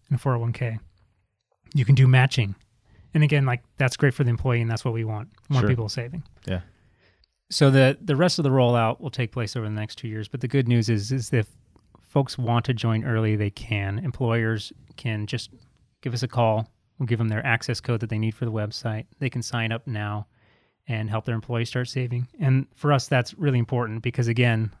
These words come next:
Speaker 1: the sooner people start saving, the better it is for them in the long run.
Speaker 2: So for employers that aren't currently offering a retirement plan, um, let's say that they are in that deadline, they have to offer the Oregon Saves,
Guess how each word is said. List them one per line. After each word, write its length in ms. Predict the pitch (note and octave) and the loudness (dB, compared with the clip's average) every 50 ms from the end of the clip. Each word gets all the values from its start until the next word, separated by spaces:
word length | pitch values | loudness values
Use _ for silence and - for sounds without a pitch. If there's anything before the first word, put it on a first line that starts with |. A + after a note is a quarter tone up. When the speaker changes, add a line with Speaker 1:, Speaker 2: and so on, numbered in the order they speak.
| _ _ - | _ _ -10
Speaker 1:
the 60 | D3 | -6
sooner 260 | - - C#3 B2+ A#2 | -2 0 2 2 2
people 280 | - B2+ A#2+ A2+ A2+ G#2 | 2 -2 -2 -2 -4 -6
start 260 | - - A#2 G#2+ G#2 | -4 -4 -4 -4 -4
saving, 480 | - - B2+ A#2 A2 A2 G#2+ A2 G#2+ | -4 -2 0 0 0 -2 -4 -6 -6
the 80 | G#2+ A2 | -6 -4
better 240 | A2 A2+ A2+ A2 G#2+ | -4 -4 -2 -2 -4
it 60 | G#2+ | -4
is 120 | A2 G2+ | -4 -6
for 120 | - - A#2 | -6 -6 -6
them 160 | G#2+ G#2 G#2 | -6 -6 -8
in 40 | G2+ | -8
the 80 | G2 | -8
long 220 | G2+ G2+ G2 G2 G2 | -8 -6 -6 -6 -8
run. 240 | G2+ G2 G2+ G#2+ - _ - - - F#2 G#2 - _ - - - - - - | -8 -10 -10 -12 -12 _ -20 -20 -20 -20 -20 -20 _ -20 -20 -20 -20 -20 -2
Speaker 2:
So 200 | - - B2+ A#2 - _ _ _ | 4 6 6 6 6 _ _ _
for 200 | - - B2+ B2+ | 6 8 10 10
employers 600 | A#2 G#2+ - - D3 C#3+ C#3 B2+ A#2 A2+ F#2 - | 10 8 6 6 6 8 8 8 8 8 6 4
that 260 | - F2+ G#2 A2 - - _ _ | 2 2 4 4 2 0 _ _
aren't 240 | - G#2+ G#2 A2+ - | 0 2 2 2 0
currently 320 | - - G#2+ G2+ - F2+ F2+ | -2 -4 -4 -4 -2 -2 0
offering 580 | E2+ E2+ E2+ - - F#2 F2+ F2 F2+ F2+ F2+ - | 0 0 0 0 -2 -2 -2 -2 -4 -6 -6 -2
a 80 | - F#2+ | 0 0
retirement 480 | F2+ - - F#2 F2 F2+ F2+ F2 - | 0 0 0 -2 -2 -2 -2 -4 -4
plan, 480 | - F2+ F2+ E2+ E2 E2+ E2 E2 E2+ - - - | -4 -2 -2 -2 -2 -2 -4 -4 -8 -10 -10 -6
um, 540 | F2+ F2+ F2 E2+ E2 E2 E2+ E2 D#2+ D#2 - _ - | -4 -2 -2 0 -2 -2 -2 -4 -6 -8 -10 _ -4
let's 200 | G#2 G2+ - - | -2 -2 -2 -2
say 240 | - - G2+ F#2 F2+ | -2 0 0 0 2
that 220 | E2 F2 F2 - _ _ _ _ _ _ _ _ _ _ _ _ - | 2 0 0 -2 _ _ _ _ _ _ _ _ _ _ _ _ -18
they 480 | - F#2 F#2 F#2+ F#2 F2+ F2+ F2+ F2 E2+ | -8 -2 0 0 2 2 2 2 0 0
are 340 | E2 E2+ F2 E2+ E2 D#2+ D2+ - | 0 -2 -2 -2 -4 -4 -6 -4
in 160 | - F#2+ F2 | -4 -4 -2
that 160 | F2+ F2 - | -2 -4 -2
deadline, 500 | D#2+ F#2+ F2 D#2+ F2+ E2+ E2+ E2+ E2+ E2+ | -2 -2 -2 -2 -2 -2 -2 -2 -4 -4
they 80 | E2 E2 | -4 -4
have 180 | D#2 E2 E2 - | -4 -4 -4 -2
to 80 | - F2 | -2 0
offer 260 | E2 D#2+ D#2 - F2 | 0 0 -2 -4 -6
the 100 | D#2 E2 | -6 -4
Oregon 260 | D#2+ D#2+ D#2 D#2 D2+ | -4 -4 -4 -4 -4
Saves, 440 | - - G#2+ G2 F#2 F#2 F2 E2+ | -2 0 0 2 2 2 2 0